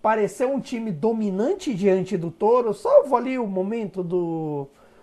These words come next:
do gol de empate Granata, foi dominante diante do Bolonha na estreia, e assim, no primeiro momento parece,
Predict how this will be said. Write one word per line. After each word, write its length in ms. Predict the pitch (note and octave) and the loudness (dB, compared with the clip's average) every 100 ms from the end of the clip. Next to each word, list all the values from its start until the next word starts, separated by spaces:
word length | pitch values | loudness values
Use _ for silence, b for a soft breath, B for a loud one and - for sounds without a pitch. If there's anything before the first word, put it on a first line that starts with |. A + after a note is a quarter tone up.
| b | b
do 220 | F3+ D#3 | -4 0
gol 220 | F3+ F#3 F#3 | 4 4 4
de 140 | F3 | 0
empate 800 | F3 D3 E3+ D#3+ - E3+ D#3 D#3 | -4 -2 0 0 -4 -8 -6 -4
Granata, 600 | D3 F#3 F3+ F#3+ C#4 C#4 | 0 2 2 2 2 0
foi 280 | A#3 - E4+ | 0 4 4
dominante 840 | F#4 C4+ A3 A3 F#3+ G#3+ F#4 C4+ | 4 2 2 2 2 4 2 -2
diante 340 | F#3 G3 F#3+ G3 | 0 2 2 -2
do 100 | F3+ | -2
Bolonha 500 | E3 F#3+ F3+ F3+ F3 | 2 4 4 0 -2
na 140 | F3+ | -4
estreia, 640 | F3+ - G#3 G3+ B3 F4+ F#4 b b b b _ | -6 -4 0 0 0 -4 -8 b b b b _
e 100 | C#4+ D4+ | -6 2
assim, 680 | D4 C#4+ - B3 B3+ A#3+ | 2 2 -6 -6 -4 -4
no 380 | G#3+ A3+ D4 F#4+ | -4 -4 -2 -2
primeiro 520 | G4 F4 B3+ A#3 G#3+ | 2 2 2 2 2
momento 680 | G3+ G3 F#3+ G#3 C4 A#3+ G#3 | 2 2 2 0 -2 -6 -8
parece, 720 | F3+ A#3 A3+ A#3 A#3 - - | -6 -2 0 0 -4 -6 -8